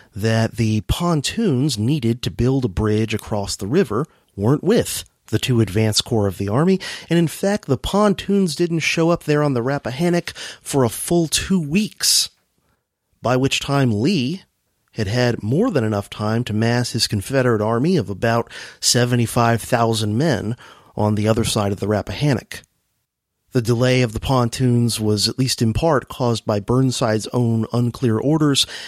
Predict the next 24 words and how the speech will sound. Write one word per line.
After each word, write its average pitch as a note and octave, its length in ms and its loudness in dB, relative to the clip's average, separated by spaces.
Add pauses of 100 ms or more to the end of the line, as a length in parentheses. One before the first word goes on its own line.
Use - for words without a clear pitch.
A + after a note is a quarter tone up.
(160)
and C#3+ 140 4
the B2 60 2
fact A#2 380 0
that G#2+ 100 0
the - 120 -4
Army A#2 240 2
of G#2+ 100 0
the - 40 -6
Potomac C#3 540 2
at G#2+ 80 -4
that - 260 2
point A2 260 0
was G2+ 200 0
a G2+ 40 -6
bit G2+ 240 0
disorganized G2+ 920 0 (300)
in G#2+ 100 0
terms G#2+ 300 0
of F2+ 120 -6
logistics G2+ 720 0
and G2 120 0
organization G2 680 -2
in F#2+ 120 0
general. A2+ 480 0